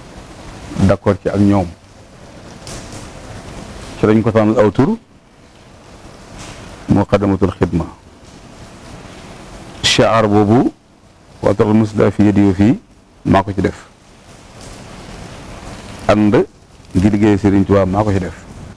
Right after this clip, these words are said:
Ak bayti bi, ba ci baat yooyu, "Ànd ngir liggéey Serigne Touba", lépp maa ko bind ci carte bi. Muy booba mu néew dara lool.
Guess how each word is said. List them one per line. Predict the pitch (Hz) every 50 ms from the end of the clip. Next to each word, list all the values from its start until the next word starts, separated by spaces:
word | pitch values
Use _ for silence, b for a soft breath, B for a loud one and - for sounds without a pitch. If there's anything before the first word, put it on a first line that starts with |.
| - - - - -
Ak | 90 90
bayti | 90 98 104 104 - 95
bi, | 87 104 - - - - - - - -
ba | 98 101
ci | - - 175 - -
baat | - 113 117 113
yooyu, | 110 101 95 95 - -
"Ànd | 107 101 101
ngir | 101 101
liggéey | 107 107 98
Serigne | 104 95 92 87
Touba", | - 92 92
lépp | 92 98 123 123 -
maa | 104 107 101
ko | 95 92
bind | 90 90 87
ci | 85
carte | 82 95 90 90 - - - - - - - - - - - - - - - - - - - - - - - - - - - - - - - - - - - - - - - - - - - - - - - - - - - - - - - - - 185 160
bi. | 92
Muy | 92 98 104 113 113 120 147 - - _ _ _ _ _ _ - _ _ _ - - - - - - - -
booba | 90 101 101 101 101 110 139 - - - - - _ _ _ - - -
mu | - 101 101 113 120
néew | 117 117 113
dara | 107 110 104 104
lool. | 101 107 113 110